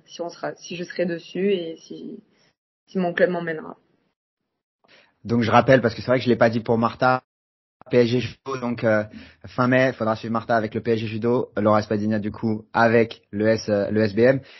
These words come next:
Speaker 2: et, euh, et du coup on suivra toutes ces compétitions. On vous suivra aussi, euh, sur vos réseaux, que les gens vous suivent, qu'ils puissent suivre un petit peu ce que vous faites, votre quotidien aussi. Je trouve que c'est toujours intéressant de voir, euh, ce que c'est que la vie d'un, d'un sportif, euh,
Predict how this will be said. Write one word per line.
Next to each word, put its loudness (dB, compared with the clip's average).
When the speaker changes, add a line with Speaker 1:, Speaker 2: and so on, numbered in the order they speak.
Speaker 2:
et, 4
euh, 4
et -2
du -2
coup 2
on 4
suivra 2
toutes -6
ces 2
compétitions. 0
On 0
vous 2
suivra 2
aussi, 0
euh, 0
sur -2
vos 0
réseaux, 2
que -2
les 4
gens 2
vous -4
suivent, 2
qu'ils -4
puissent -4
suivre 0
un 2
petit -6
peu 2
ce -12
que 0
vous 2
faites, 2
votre -2
quotidien 0
aussi. 0
Je -6
trouve -8
que -16
c'est -4
toujours -4
intéressant -2
de -2
voir, 2
euh, 0
ce -12
que -6
c'est -2
que -8
la 0
vie -4
d'un, -4
d'un -2
sportif, -4
euh, -2